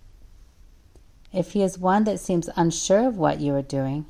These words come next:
don't worry. Just keep with it.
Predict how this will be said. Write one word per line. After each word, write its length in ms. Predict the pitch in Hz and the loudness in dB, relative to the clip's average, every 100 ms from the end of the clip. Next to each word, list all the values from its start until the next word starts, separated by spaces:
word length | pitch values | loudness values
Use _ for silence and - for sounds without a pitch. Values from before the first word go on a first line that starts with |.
| - - - - - - | -16 -20 -20 -20 -14 -6
don't 220 | 254 294 | -4 -2
worry. 440 | 151 147 156 202 - - - - - - - - | -4 -4 -6 -8 -12 -20 -20 -20 -20 -20 -20 -8
Just 260 | 247 - | -8 -8
keep 300 | - 240 - | -6 -6 -4
with 220 | 156 147 | -4 -4
it. 320 | 80 - - | -6 -8 -10